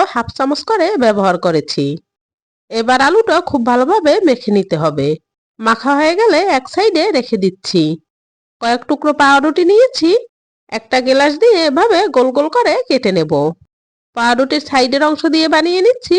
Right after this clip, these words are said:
ব্রেড ক্রাম্বস। আমি তো সবসময় এভাবে করেই ব্রেড ক্রাম্বস বানিয়ে নিই। এবার পুরিগুলো বানানোর পালা। গোল করে কেটে রাখা রুটির উপর আলুর পুর দিয়ে দেব। পাউরুটির চারদিকটায় কিন্তু পানি লাগিয়ে নিয়েছি। আর একটা রুটি দিয়ে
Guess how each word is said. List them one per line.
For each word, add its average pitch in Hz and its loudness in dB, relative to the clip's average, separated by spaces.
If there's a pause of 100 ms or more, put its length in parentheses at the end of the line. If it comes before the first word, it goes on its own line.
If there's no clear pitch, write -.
ব্রেড 208 0
ক্রাম্বস। 160 -2 (640)
আমি 240 -4
তো 302 -4
সবসময় 339 0
এভাবে 269 -2
করেই 392 2 (120)
ব্রেড 247 0
ক্রাম্বস 440 0
বানিয়ে 196 0
নিই। 160 0 (800)
এবার 247 -2
পুরিগুলো 359 2 (180)
বানানোর 202 2
পালা। 147 0 (600)
গোল 247 2
করে 285 2
কেটে 302 -2
রাখা 320 0
রুটির 311 0
উপর 392 2
আলুর 294 0
পুর 359 2 (120)
দিয়ে 196 0
দেব। 160 0 (840)
পাউরুটির 262 0
চারদিকটায় 294 -2
কিন্তু 466 0 (140)
পানি 262 2
লাগিয়ে 185 2
নিয়েছি। 156 0 (680)
আর 226 0
একটা 262 0
রুটি 302 2
দিয়ে 440 4